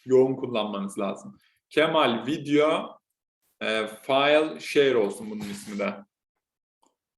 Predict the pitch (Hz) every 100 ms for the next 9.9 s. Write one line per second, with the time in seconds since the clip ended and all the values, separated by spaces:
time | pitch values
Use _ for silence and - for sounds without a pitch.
0 | _ _ _ 196 208 202 131 127 123 131
1 | 147 - 135 123 - 127 131 147 151 151
2 | 147 139 139 139 131 131 135 131 110 107
3 | 104 98 107 101 117 127 139 131 139 135
4 | 139 135 135 131 135 - 135 131 131 139
5 | 131 139 151 180 180 139 117 110 104 -
6 | _ - 127 139 135 135 135 139 131 143
7 | 131 139 135 131 131 - - 135 143 135
8 | - 135 123 143 135 127 120 120 120 120
9 | 127 120 127 117 107 107 101 104 127